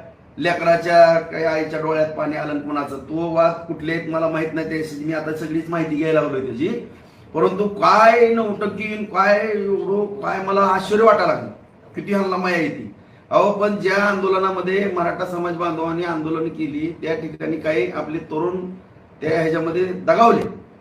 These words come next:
त्यावेळेस सुद्धा तुम्ही जीसीबीतनं फुलं टाकून घेण्याचा आनंद मनसोक्त घेताय,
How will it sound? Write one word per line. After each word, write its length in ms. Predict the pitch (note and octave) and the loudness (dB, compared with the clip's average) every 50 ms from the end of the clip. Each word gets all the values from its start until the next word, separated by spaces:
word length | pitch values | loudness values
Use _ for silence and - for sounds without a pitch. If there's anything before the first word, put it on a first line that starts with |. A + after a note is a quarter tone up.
| - - - - - - | -20 -20 -20 -20 -10 -4
त्यावेळेस 300 | F3+ F#3 G#3 A3+ A3+ A3+ | 0 2 4 4 4 2
सुद्धा 180 | A3 A3+ A#3 A#3+ | 2 4 4 4
तुम्ही 260 | A#3+ A3+ A#3 B3 A#3 | 4 4 2 0 0
जीसीबीतनं 540 | A#3+ B3 G#3+ - A3+ G#3 A3+ A3+ A3+ A3+ A#3 | 0 -2 -2 -2 -2 -4 -4 -2 -2 -2 -2
फुलं 260 | - G#3+ A3+ A3+ A3+ | 0 2 4 4 6
टाकून 280 | A3 G#3+ - G3 G#3 G#3 | 6 6 4 4 0 0
घेण्याचा 340 | G3+ G3+ G#3 G#3 G3+ G3+ G3+ | 2 2 2 2 2 2 2
आनंद 360 | G3 G3+ G3 G3 G3 G3 F#3+ | 2 2 2 0 0 -2 -2
मनसोक्त 400 | F#3+ G3 - F#3 F#3 - - F3 | -4 -4 -4 -6 -8 -8 -8 -6
घेताय, 340 | E3 E3 D#3 - - - | -6 -6 -6 -6 -10 -14